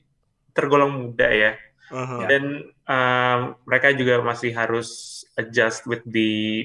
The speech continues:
Speaker 1: pro level of, eh, N F L. Jadi emang harus ada adjustment juga,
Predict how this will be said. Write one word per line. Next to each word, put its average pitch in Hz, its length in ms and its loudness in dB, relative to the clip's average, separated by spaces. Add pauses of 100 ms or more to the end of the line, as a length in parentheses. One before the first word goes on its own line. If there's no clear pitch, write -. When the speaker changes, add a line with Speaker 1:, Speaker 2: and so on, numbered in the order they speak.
(160)
Speaker 1:
pro 117 260 4
level 113 540 2
of, 117 160 -2 (420)
eh, 110 560 0
N 113 140 -2
F 127 160 -2
L. 113 560 4 (140)
Jadi 127 420 -2 (400)
emang 123 240 0
harus 113 320 -2
ada 117 180 -2
adjustment 113 600 -2
juga, 110 560 2